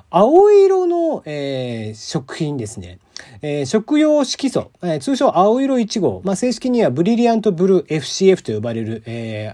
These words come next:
ー、青色の色素ですね。えー、何を思い出してもらえればいいかというと、アメリ-、あの、エムアンドエムズのチョコレートがあるじゃない？あの、ちっこいさ、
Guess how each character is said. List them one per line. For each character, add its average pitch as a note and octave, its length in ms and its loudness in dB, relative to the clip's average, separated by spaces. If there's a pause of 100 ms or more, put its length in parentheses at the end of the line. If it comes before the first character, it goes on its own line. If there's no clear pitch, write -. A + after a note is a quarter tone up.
ー、 A2+ 60 -20
青 F3 220 4
色 G#3+ 160 2
の G3+ 120 2
色 - 220 -6
素 D#3+ 140 -4
で - 80 -20
す - 80 -14
ね。 C#3 160 -10 (500)
え F3 320 4
ー、 E3+ 40 2
何 C4 300 2
を A#3+ 60 6
思 F3 220 4
い - 20 4
出 F3 80 4
し - 100 -10
て E3 60 -4
も C#3+ 100 -4
ら C#3+ 100 -2
え C#3+ 40 -2
れ C#3 60 -2
ば B2+ 100 -6
い B2 80 -6
い A#2+ 60 -6
か B2 160 -8
と A#2 80 -10
い - 0 -
う - 20 -12
と、 A#2 140 -10
ア C#3+ 80 -6
メ B3 100 2
リ-、 C4+ 100 0
あ F#3 120 -2
の、 E3+ 340 0
エ E3+ 80 2
ム C#4 140 6
ア G4 80 4
ン F#4+ 80 4
ド G4 60 2
エ G4 60 4
ム D4+ 120 2
ズ A2+ 360 -6
の D#3+ 120 -4
チ D3+ 100 0
ョ D#3+ 40 -4
コ G#3+ 100 4
レ A3 60 6
ー - 20 2
ト G3 100 0
が G2 80 -6
あ F2+ 60 -10
る F2 60 -14
じ F2 80 -18
ゃ - 20 -16
な B2+ 100 -10
い？ G3 80 -10 (380)
あ A2+ 120 -12
の、 G#2 220 -12 (1000)
ち D#3+ 120 -4
っ C3 60 -10
こ - 140 2
い - 60 -6
さ、 - 100 -16